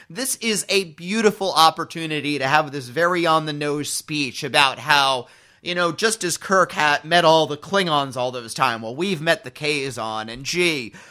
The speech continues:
we've gotta make our own rules out here, and somehow, but,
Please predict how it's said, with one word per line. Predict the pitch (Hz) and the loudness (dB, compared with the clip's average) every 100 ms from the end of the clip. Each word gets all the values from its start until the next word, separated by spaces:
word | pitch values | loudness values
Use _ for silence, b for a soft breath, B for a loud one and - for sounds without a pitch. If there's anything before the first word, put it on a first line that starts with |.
| B | B
we've | 131 208 175 | -6 -4 6
gotta | 208 190 | 8 8
make | 175 170 170 | 6 -2 -2
our | 170 156 | -2 0
own | 160 151 | 0 -2
rules | 147 160 151 139 | -2 -2 -2 2
out | 143 120 | 2 0
here, | - 170 151 135 | -6 -6 -4 -4
and | 139 | -4
somehow, | - 180 170 165 156 151 | -2 -2 2 4 4 2
but, | 123 165 156 | 2 2 2